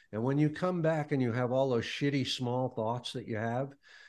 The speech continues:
you say to yourself, "This is, this is not the real world. I may think this is the real world, but the real world is beneath this. And the fact that I can't see it, that's my problem,"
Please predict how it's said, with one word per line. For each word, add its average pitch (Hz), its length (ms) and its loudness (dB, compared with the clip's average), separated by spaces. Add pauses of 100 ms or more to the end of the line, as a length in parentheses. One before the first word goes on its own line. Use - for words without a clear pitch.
(320)
you 120 100 0
say 131 240 2
to 123 80 0
yourself, 117 400 -2
"This 175 260 0
is, 104 300 -4
this 165 160 0
is 175 140 -2
not 156 180 2
the 113 100 -2
real 117 280 2
world. 104 340 2
I 127 120 0
may 147 180 6
think 190 280 2
this - 200 -2
is 98 80 -8
the 98 80 -4
real 92 260 -4
world, 90 400 -6 (480)
but 107 140 -2
the 117 80 0
real 190 240 4
world 151 240 4
is 104 120 2
beneath 110 480 2
this. - 400 -4 (300)
And 107 80 -4
the 107 60 -2
fact 156 340 0
that 131 140 0
I 123 100 0
can't 131 400 -2
see 135 240 -2
it, 101 160 -2
that's 147 240 -2
my 120 220 2
problem," 76 520 -6